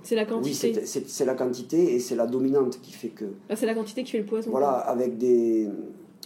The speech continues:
Speaker 2: des acides, euh, comme les sodas ou autres. Et là, ça m'amène à te parler d'un truc que tu as dit à un moment donné, j'ai pas encore répondu.
Speaker 1: Mhm.
Speaker 2: Tu as évoqué la fracture de fatigue.
Speaker 1: Oui.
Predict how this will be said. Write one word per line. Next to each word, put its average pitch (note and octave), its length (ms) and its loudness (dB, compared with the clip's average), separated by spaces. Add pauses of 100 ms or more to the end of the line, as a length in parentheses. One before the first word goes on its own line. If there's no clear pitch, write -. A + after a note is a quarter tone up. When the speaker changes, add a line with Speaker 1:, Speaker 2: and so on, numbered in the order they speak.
(120)
Speaker 2:
des A#2+ 220 0
acides, D3+ 560 -4
euh, D3 440 2 (1300)
comme A2+ 180 0
les A2+ 120 2
sodas A#2+ 360 0
ou A2+ 120 2
autres. A#2 180 -8 (720)
Et - 40 -2
là, F3 140 6
ça G3 120 2
m'amène D#3+ 260 6
à D3 60 2
te C#3+ 120 -2
parler C#3+ 280 2
d'un C3+ 140 6
truc C3+ 220 -6
que B2 100 -2 (240)
tu B2 160 -4
as B2 100 2
dit A#2+ 420 -8
à B2 60 0
un B2 40 4
moment A#2+ 240 6
donné, B2 200 2
j'ai G#2+ 140 -4
pas G2 240 -8
encore G#2+ 220 -6
répondu. A#2 580 -2
Speaker 1:
Mhm. A3+ 200 -4 (100)
Speaker 2:
Tu B2+ 120 -4
as B2 60 2
évoqué A#2+ 320 0
la B2 100 2
fracture A#2+ 400 -8
de A#2 60 -2
fatigue. C3 460 -8 (220)
Speaker 1:
Oui. A#3 180 -2